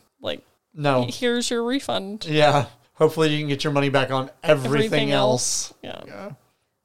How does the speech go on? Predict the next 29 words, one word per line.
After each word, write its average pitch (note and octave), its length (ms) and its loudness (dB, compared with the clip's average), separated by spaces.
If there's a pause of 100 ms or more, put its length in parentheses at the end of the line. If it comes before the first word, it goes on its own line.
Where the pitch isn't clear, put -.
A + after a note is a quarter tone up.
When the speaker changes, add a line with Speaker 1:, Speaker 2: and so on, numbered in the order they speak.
Speaker 1:
We B3+ 80 0
had A#3+ 100 4
a A#3 60 4
couple D#4 380 0
of C4 140 0
injuries A#3+ 480 -2
this A#3 180 -2
week A3+ 200 -6
as G#3 160 -6
well G#3 240 2
in G#3+ 100 -6
the G#3 60 -8
N G3+ 160 -6
B G#3 140 -2
A. G#3 260 -4 (320)
The A#3 320 -2
L A#3+ 160 4
A B3+ 140 6
Lakers' A3 840 -2
Anthony A3 480 -4
Davis G#3 640 -2
injured G#3+ 400 -4
his G#3+ 320 -4
left G#3 280 0
knee G#3+ 220 -2
on G3+ 220 -4
Friday, G#3 360 -2
December G3+ 440 -10
seventeenth. - 760 -6